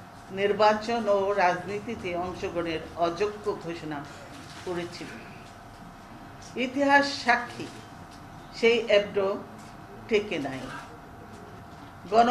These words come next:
অভ্যুত্থানে আইয়ুবের পতন ঘটেছিল।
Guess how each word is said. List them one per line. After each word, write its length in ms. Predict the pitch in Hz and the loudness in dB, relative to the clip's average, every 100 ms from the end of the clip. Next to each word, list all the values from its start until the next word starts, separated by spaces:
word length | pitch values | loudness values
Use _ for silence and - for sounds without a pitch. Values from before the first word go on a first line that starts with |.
| 247 | 8
অভ্যুত্থানে 680 | 254 262 - 277 247 196 135 - - - - - | 6 2 0 4 4 4 -2 -8 -16 -18 -16 -2
আইয়ুবের 520 | 180 196 214 208 202 202 - - | 6 8 10 8 6 4 -8 -4
পতন 480 | 180 180 180 214 202 165 | 0 2 0 -4 -4 -6
ঘটেছিল। 500 | 165 131 127 - | -8 -8 -10 -12